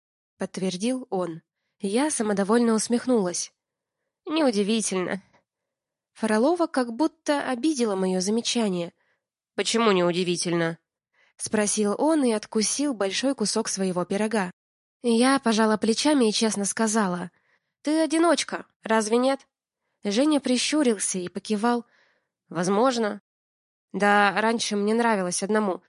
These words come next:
но последнее время всё чаще хочется осесть, жениться,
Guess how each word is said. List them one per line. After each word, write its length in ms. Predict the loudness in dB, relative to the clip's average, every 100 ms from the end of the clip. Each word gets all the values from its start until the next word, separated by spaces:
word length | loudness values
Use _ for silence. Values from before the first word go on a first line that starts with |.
| _ _ -4
но 100 | -2
последнее 560 | -2 0 0 2 2
время 380 | 2 2 2 2
всё 220 | 0 -4
чаще 400 | -4 -2 -2 -2
хочется 560 | -4 -4 -4 -4 -6 -4
осесть, 640 | -4 -4 -2 -4 -4 -10 -12
жениться, 800 | -8 -4 -2 -2 -2 -6 -8 -10